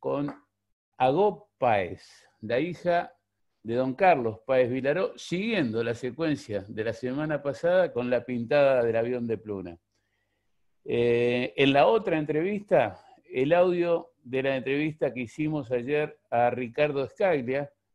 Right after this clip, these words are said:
por, eh, el comienzo de la ruta fluvial del barco, del portacontenedores G F Paysandú.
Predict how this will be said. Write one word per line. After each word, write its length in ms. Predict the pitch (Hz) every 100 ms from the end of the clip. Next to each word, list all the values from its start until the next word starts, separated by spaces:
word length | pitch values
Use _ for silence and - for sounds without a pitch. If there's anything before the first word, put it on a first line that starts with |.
| _ _ _ -
por, 340 | 147 156 -
eh, 520 | 127 120 120 117 117 117
el 100 | 113
comienzo 880 | 127 170 180 165 - 151 151 - _
de 640 | 120 110 117 113 113 110 110
la 140 | 117
ruta 420 | 127 165 147 131
fluvial 640 | - 123 131 156 151 156 - _ _ _
del 400 | 113 117 117 113
barco, 600 | 117 139 135 - 131 131 117
del 240 | 113 113 _ -
portacontenedores 1080 | 156 151 139 123 117 123 127 139 135 117 -
G 120 | 123
F 260 | 113 123 117
Paysandú. 640 | 117 110 110 104 101